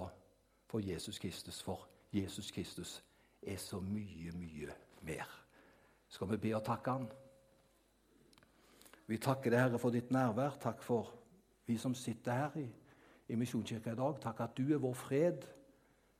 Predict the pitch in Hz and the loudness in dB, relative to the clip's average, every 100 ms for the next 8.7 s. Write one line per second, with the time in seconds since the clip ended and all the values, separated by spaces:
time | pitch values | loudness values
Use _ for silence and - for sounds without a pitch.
0 | _ _ 113 123 123 120 110 131 160 131 | _ _ 2 4 2 2 2 4 2 0
1 | - - - - - 117 120 110 104 - | -8 -12 -14 -20 -4 0 2 2 -2 0
2 | 101 85 87 80 - - - _ - - | 0 0 -6 -8 -10 -18 -20 _ -20 -20
3 | - - - - - - _ _ - 107 | -20 -20 -20 -20 -20 -20 _ _ -2 2
4 | 139 139 135 123 127 117 92 - - - | 2 2 0 2 2 2 0 -6 -12 2
5 | 151 156 151 131 - 135 - 143 131 170 | 2 4 2 2 4 0 2 4 6 6
6 | 175 - - - _ _ _ _ _ _ | 4 -4 -14 -16 _ _ _ _ _ _
7 | _ 104 104 104 117 117 113 101 92 87 | _ -2 0 2 0 2 4 6 4 2
8 | 95 104 101 90 101 85 82 | 0 2 2 0 -2 -4 -6